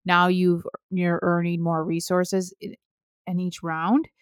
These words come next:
You know, and, and the way that it functions is really nice. It's, it's just really well produced. All the pieces are really nice. Everything about it's really nice.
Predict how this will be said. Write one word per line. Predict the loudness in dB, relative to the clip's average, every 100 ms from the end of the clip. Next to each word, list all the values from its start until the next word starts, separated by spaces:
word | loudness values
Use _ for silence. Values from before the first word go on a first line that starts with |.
| _ _ -2
You | 2
know, | 2
and, | 0 0
and | 2
the | 2
way | 4 4
that | 2 2
it | -2 0
functions | -2 -2 0 0 0
is | -6
really | -6 -4 -2
nice. | -4 -6 -6 -8
It's, | -10 -16 -16
it's | -12
just | -10 -8
really | -2 0 0
well | -2 -4
produced. | -6 -10 -10 -14 -18 _ _ _ _ _ -14
All | -10
the | -10
pieces | -8 -8 -4 0
are | 0
really | 2 0 -2
nice. | -4 -6 -2
Everything | 2 4 4
about | 4 2
it's | 0 -4
really | -8 -6
nice. | -10 -12 -18